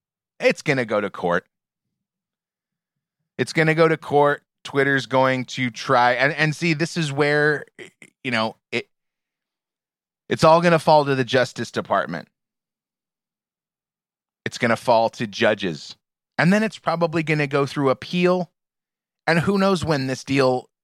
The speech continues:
could potentially get done, but it's effectively dead for, I would say,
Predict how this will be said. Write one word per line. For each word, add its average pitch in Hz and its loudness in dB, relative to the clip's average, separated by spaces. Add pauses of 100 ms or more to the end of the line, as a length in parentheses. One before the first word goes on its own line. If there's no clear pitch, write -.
could 143 -4
potentially 131 -2
get 113 -2
done, 160 2
but 120 2
it's 120 -6
effectively 104 -4
dead 127 -2
for, 110 -4
I 104 2
would 110 -8
say, 101 -2